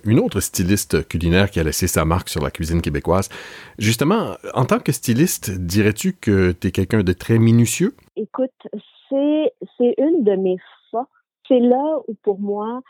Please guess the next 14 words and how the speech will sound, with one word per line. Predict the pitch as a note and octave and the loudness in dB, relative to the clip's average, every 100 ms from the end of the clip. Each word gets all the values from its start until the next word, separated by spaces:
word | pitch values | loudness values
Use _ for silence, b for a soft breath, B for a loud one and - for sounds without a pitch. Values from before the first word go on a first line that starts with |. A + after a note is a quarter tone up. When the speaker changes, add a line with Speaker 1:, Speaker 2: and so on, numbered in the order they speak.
| b b _ - | b b _ -4
Speaker 2:
déjà | E3+ A3 B3 B3+ | 0 2 2 2
jeune, | G3 A3 B3+ B3 | 2 2 2 0
je | |
me | F#3+ | 0
demandais | F3+ F#3 E3+ E3 G#3+ A3 | 0 0 -2 0 0 0
comment | G3 F#3 F#3 G#3 A3 | -2 -2 -4 -6 -6
j'allais | G3+ F3+ F#3 F#3+ | -6 -4 -2 -4
réussir | F#3+ F#3+ F#3 F3 _ A#3 A#3+ B3 A3+ | -2 -2 -2 -6 _ 2 4 4 2
parce | F#3+ - | -4 0
que | F#3 F3 | 2 2
bien | D#3+ G3 A3 | 4 2 2
avant | F#3 E3+ F#3+ G#3 | -2 -2 -4 0
de, | F3+ D#3+ D#3+ D#3 D#3 | 2 4 4 2 2
de | D#3+ | 0